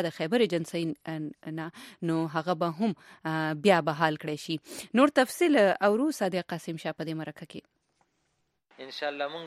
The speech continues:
Speaker 2: به په اختر کې شروع کوو. د دې مقصد دا دی چې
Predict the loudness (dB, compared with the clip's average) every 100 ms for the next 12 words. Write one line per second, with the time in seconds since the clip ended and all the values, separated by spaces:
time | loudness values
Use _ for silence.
0 | -4 -2 -2 -2 -2 -4 -4 -8 -6 -6
1 | -4 -4 -6 -6 -2 2 2 2 -2 -10
2 | -6 -6 -2 -2 0 0 2 0 -6 -10
3 | -20 -14